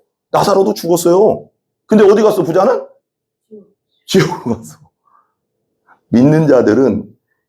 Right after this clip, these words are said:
가난하고 어려운 자들을 생각하는 자들이요. 아멘? 그 부자는 하나님은 찾았겠-, 왜냐면 이스라엘 백성들이 하나님을 믿는 사람들이었다고 그러니까 하나님 찾았겠지만 진짜 믿음은 없었던 거야. 왜? 가난한 자를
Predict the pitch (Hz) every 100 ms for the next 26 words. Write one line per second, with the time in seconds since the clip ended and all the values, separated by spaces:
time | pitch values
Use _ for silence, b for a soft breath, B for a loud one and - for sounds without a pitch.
0 | _ - 104 151 156 147 139 139 107 117
1 | 131 123 117 113 - - - 196 160 -
2 | 190 180 - - 90 82 - _ - 120
3 | 165 - - _ _ _ _ _ _ _
4 | _ _ - - 175 214 453 453 415 -
5 | - 392 453 453 466 466 427 - - 480
6 | - - b b 160 202 175 190 233 180
7 | 180 185 196 185 214 247 226 214 151 156
8 | 185 180 175 156 156 156 135 143 117 208
9 | 240 214 - 240 233 202 170 175 113 b
10 | b b - 262 277 - 196 185 220 214
11 | 160 - - 208 151 131 170 170 - 180
12 | 190 185 180 185 427